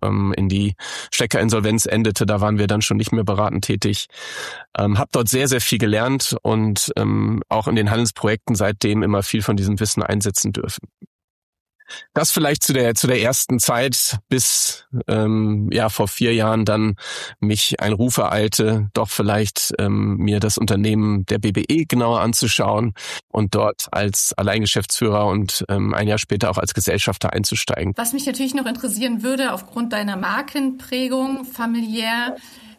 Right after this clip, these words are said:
Speaker 2: war es denn für dich dann auch eventuell eine Überlegung, ähm, die Markenperspektive zu verfolgen? Also inwieweit war für dich klar,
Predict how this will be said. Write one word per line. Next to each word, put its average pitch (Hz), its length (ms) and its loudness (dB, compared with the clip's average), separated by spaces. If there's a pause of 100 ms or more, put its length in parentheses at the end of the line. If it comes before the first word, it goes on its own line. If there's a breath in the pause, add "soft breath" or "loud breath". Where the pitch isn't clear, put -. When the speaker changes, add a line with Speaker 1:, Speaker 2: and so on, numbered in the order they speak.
Speaker 2:
war 196 140 -4
es 240 140 -4
denn 226 340 -6
für 208 160 -10
dich 226 140 -8
dann 220 160 -4
auch - 520 -8
eventuell 208 600 -4
eine 196 380 -6
Überlegung, 185 880 -6
ähm, 175 520 -10 (240)
die 208 260 -8
Markenperspektive 185 1080 -6
zu 185 160 -6
verfolgen? 160 760 -8
Also - 240 -8
inwieweit 185 560 -6
war 185 80 -8
für 180 160 -12
dich 175 180 -12
klar, 170 500 -6